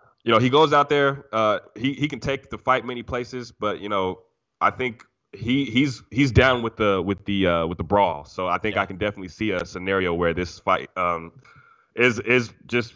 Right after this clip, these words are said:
Speaker 1: for three rounds, three rounds of fun. So it could happen, man. It'll be a good night of fights.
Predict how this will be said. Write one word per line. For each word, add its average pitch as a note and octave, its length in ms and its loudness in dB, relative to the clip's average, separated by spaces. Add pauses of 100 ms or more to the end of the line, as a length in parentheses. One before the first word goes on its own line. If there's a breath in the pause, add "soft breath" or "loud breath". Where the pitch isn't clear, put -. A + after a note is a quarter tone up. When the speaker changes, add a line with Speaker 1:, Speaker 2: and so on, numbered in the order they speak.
(160)
Speaker 1:
for A#2 100 2
three B2 220 2
rounds, A2 480 0 (180)
three A#2+ 120 -2
rounds G#2 240 0
of F2 80 -18
fun. F2+ 240 -8
So E2 260 -10 (720)
it A#2 60 -2
could D3+ 100 0
happen, D#3 240 2
man. B2+ 160 -10 (400)
It'll A#2+ 140 -2
be C#3+ 100 0
a - 20 0
good C3+ 140 -4
night B2 100 -4
of - 60 -10
fights. A2+ 340 -8